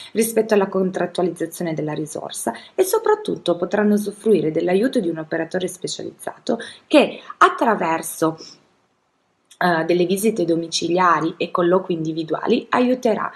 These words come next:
sia l'assistente familiare e sia la famiglia a risolvere eventuali criticità, come possono essere per esempio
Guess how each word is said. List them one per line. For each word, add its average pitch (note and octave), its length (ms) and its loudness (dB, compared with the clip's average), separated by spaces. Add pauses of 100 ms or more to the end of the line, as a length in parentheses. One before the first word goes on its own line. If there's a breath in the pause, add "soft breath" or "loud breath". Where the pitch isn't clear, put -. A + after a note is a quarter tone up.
(160 loud breath)
sia F4 300 6
l'assistente E3 640 0
familiare D#3 720 -2
e F#3 100 0
sia G3+ 240 0
la E3+ 120 2
famiglia D#4 680 4
a - 120 0
risolvere F#3+ 760 2
eventuali G#3+ 540 2
criticità, - 840 -2
come B3 260 2
possono G3+ 360 -4
essere G3+ 320 -4
per D#3+ 220 -8
esempio D#3+ 580 -6